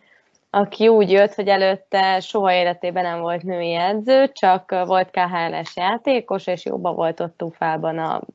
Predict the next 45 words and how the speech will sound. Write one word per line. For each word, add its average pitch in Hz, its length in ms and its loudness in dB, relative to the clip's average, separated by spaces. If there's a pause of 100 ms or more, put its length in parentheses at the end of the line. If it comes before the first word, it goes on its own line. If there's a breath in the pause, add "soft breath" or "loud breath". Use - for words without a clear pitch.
főnökséggel, 214 840 2
és, 185 380 -6
és - 200 -16
akkor 165 240 -8
mondták, 160 440 -4
hogy 170 280 -2
nem - 200 -8
szeretne, 52 880 -6 (140)
nem 175 180 -6
szeretné 160 360 -4
ezt - 260 -6
elvállalni. 165 800 -4 (720 loud breath)
És 185 200 -2
hát 185 220 2
az 185 140 -4
első 202 420 4
edzésen 185 600 -2 (160)
úgy, 254 280 4
me-, 277 220 2 (140)
mintha 277 360 0
félt 226 360 2
volna 180 360 -2
tőlünk. 170 520 -6
Tehát 196 180 -18 (220)
annyira 415 200 8
megéletedett 240 800 -2
attól, 262 280 -6
hogy 208 180 -2
annyi 247 260 -4
lány 214 280 -4
volt 196 240 -4
ott 202 200 -6
előtte, 196 400 -2
és 233 160 0
akkor 202 280 -6
ő 220 140 2
volt 208 240 -4
ott 196 200 -8
egy-, 196 260 0
egyedül, 185 420 -2
volt 196 220 -2
egy 180 60 -10
másodedző, 180 540 -4
de 180 100 -4
hogy, 190 220 0